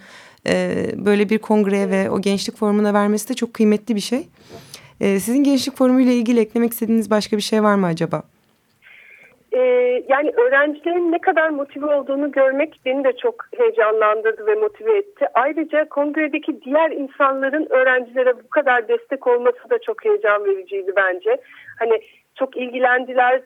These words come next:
Speaker 2: çok, e, onore ettiler onları, çok desteklediler. O yüzden hani bence gerçekten çok, e, yararlı, çok motive edici ve umut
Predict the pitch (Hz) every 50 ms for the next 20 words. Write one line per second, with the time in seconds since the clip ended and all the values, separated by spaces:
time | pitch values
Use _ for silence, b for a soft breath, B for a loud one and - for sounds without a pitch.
0 | - - 262 254 - - - - - - 196 202 202 202 202 196 196 196 196 -
1 | - _ _ _ _ _ _ _ _ _ _ _ _ _ _ - 240 254 277 294
2 | 294 294 269 233 - _ - 233 226 233 233 226 214 208 214 214 214 202 196 214
3 | 226 - - 262 254 - - 262 254 254 - - 269 262 262 - 254 254 240 240
4 | 233 226 220 226 240 - - 294 311 311 311 311 311 320 285 302 294 285 277 294
5 | 302 320 311 320 330 294 320 320 330 320 - - 285 277 _ - 294 311 311 B
6 | B B B B B B B B _ - - - 339 339 - - - _ _ _
7 | _ _ _ 359 415 427 - 208 208 208 208 202 208 214 208 - 254 262 262 269
8 | 262 262 269 269 294 294 - - 311 302 - 285 269 277 - 254 262 269 254 247
9 | 247 247 240 - - 294 294 277 294 - - 269 269 294 285 -